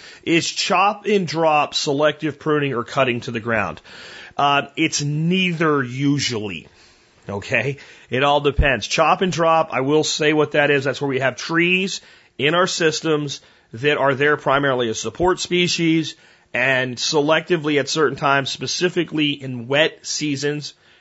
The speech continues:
when evaporation does not exceed rainfall. In other words, when it's,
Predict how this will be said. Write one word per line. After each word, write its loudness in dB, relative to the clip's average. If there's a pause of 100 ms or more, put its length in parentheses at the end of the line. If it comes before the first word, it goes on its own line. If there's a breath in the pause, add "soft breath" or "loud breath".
when -4
evaporation 0
does -2
not 2
exceed -4
rainfall. -2
In -6
other 2
words, 0
when -4
it's, -4